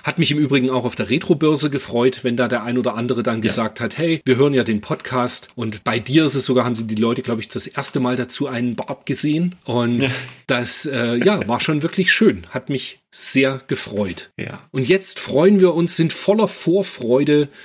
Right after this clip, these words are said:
Speaker 1: auf dann unser Jubiläum, denn in der, im Juli die Ausgabe, da sind wir dann
Speaker 2: Drei Jahre.
Speaker 1: drei Jahre mit diesem Podcast unterwegs. Ich bin ganz ehrlich, ich,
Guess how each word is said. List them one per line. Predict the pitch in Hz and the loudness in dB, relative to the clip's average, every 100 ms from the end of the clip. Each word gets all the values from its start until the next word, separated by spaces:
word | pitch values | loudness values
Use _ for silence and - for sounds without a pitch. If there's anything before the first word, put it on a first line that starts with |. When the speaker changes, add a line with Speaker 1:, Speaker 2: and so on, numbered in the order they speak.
| - _ - | -20 _ -4
Speaker 1:
auf | 127 135 - - | -2 -2 -4 -4
dann | 135 | -2
unser | 156 143 139 | 0 0 0
Jubiläum, | 123 117 123 123 110 113 185 127 165 170 | 0 -2 0 0 4 6 6 4 2 0
denn | 117 | 0
in | 123 113 | 0 0
der, | 107 104 101 - _ - | 0 0 -2 -10 _ -18
im | 131 107 | -10 -6
Juli | 101 101 123 113 110 156 156 135 | -6 -2 0 0 0 -2 -4 -2
die | 127 | -2
Ausgabe, | 101 117 107 - 107 110 135 | -2 -6 -6 -6 -6 -2 -2
da | 135 117 117 | -2 -8 -6
sind | - 127 127 | -6 -4 -2
wir | 123 | -4
dann | 120 113 113 113 - - | -2 -4 -4 -8 -18 -18
Speaker 2:
Drei | - 107 | -16 -14
Jahre. | 110 107 113 | -14 -14 -8
Speaker 1:
drei | 104 101 127 | -6 -4 -2
Jahre | 175 120 113 143 147 | -2 0 -2 -2 -2
mit | 127 117 | -2 -4
diesem | 127 113 | -6 -6
Podcast | - - - 123 107 - | -8 -10 -8 -8 -6 -8
unterwegs. | 113 101 98 139 180 - - | -8 -8 -2 -4 -2 -8 -6
Ich | 180 - | -2 2
bin | 240 | 4
ganz | 226 185 185 | 4 2 2
ehrlich, | 185 202 175 143 | 4 4 2 -4
ich, | - | -8